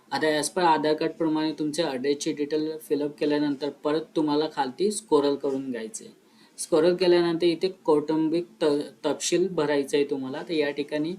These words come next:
फॅमिली डिटेल्समध्ये as per आधार कार्डप्रमाणे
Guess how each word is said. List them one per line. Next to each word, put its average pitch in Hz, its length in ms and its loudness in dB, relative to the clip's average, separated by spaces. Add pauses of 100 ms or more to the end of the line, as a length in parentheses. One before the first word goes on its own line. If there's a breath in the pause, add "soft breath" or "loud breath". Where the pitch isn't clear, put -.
(160)
फॅमिली 143 400 0
डिटेल्समध्ये 147 680 -2
as 139 280 -8
per 156 60 -2
आधार 135 340 -4
कार्डप्रमाणे 143 680 -2